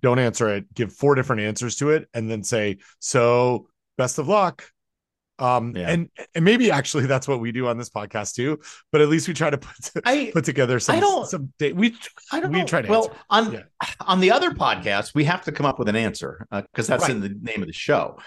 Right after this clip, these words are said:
Speaker 2: Um, in this one, we're allowed to waff-, waffle, dither, and equivocate, but I think in the end, we also try to explain stuff to people, right?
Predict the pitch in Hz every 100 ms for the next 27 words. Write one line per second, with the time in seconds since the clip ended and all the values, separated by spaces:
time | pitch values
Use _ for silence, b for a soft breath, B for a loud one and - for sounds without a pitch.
0 | B B 131 131 B B - 156 254 -
1 | 180 127 131 139 147 143 147 147 131 120
2 | 123 113 - _ 113 120 - 113 104 120
3 | 117 110 107 107 208 - - - - -
4 | 151 160 277 294 233 156 156 220 185 175
5 | 233 247 269 - 165 180 147 - - -
6 | 175 226 285 277 - 85 - - 90 78
7 | - - - _ 117 170 208